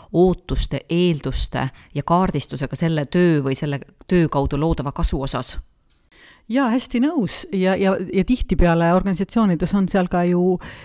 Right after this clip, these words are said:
Speaker 2: ka mingi ajalugu, mingi rolli ajalugu. Keegi eelmine, kes on seda täitnud hästi või halvasti, nii või naa, või, või mingi muutunud roll või, või mingisugune kontekst, kuhu organisatsioonis see konkreetne roll astub.
Speaker 1: Mhm.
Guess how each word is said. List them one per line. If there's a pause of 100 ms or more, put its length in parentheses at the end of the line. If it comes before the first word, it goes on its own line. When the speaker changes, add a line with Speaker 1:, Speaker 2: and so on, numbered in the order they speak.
(320)
Speaker 2:
ka
mingi
ajalugu,
mingi
rolli
ajalugu. (340)
Keegi
eelmine,
kes
on
seda
täitnud
hästi
või
halvasti,
nii
või
naa, (400)
või,
või
mingi
muutunud
roll
või,
või
mingisugune
kontekst,
kuhu
organisatsioonis
see
konkreetne
roll
astub.
Speaker 1:
Mhm.